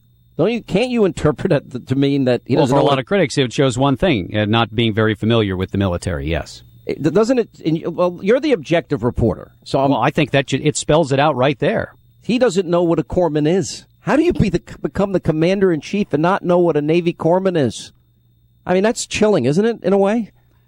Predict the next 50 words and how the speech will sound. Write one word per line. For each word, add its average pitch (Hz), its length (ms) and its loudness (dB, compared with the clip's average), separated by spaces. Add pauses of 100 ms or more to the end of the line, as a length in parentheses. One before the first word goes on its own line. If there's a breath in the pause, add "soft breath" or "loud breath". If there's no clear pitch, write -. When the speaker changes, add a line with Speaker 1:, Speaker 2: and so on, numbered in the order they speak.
(180)
Speaker 2:
Hey, 127 140 -2
there's 110 220 0
always 143 260 4
a 131 60 -4
couple 135 340 -2
of, 110 240 -2
uh, 107 260 0
I 139 140 0
always 160 180 2
figure 131 280 0
that, 110 240 -2
uh, 120 100 0
for 113 160 -2
somebody 135 360 0
who 117 100 0
becomes, 113 580 0
uh, 95 220 0
either 107 260 0
a 95 60 0
House 117 260 0
member, 117 300 0
senator, 110 580 0
or 98 160 0
even 104 400 0
up 117 180 -2
higher 110 280 0
like 101 200 -2
the - 60 -8
president, 107 460 -2 (240 loud breath)
there 117 100 -4
should 127 120 -4
almost 135 340 0
be 117 100 2
a 107 60 2
manual 104 500 2
for 104 160 -6
the 92 100 -6
staff 107 420 -2
to, 98 260 -2
uh, 90 100 -2
alert 120 340 0
you 110 100 2
to 101 60 0
a 98 60 -4
couple 107 300 -2
easy 101 240 -2
pitfalls 92 500 -2
to 92 160 -4
avoid. 82 400 -2 (540)
Speaker 1:
Corpsman? 240 640 2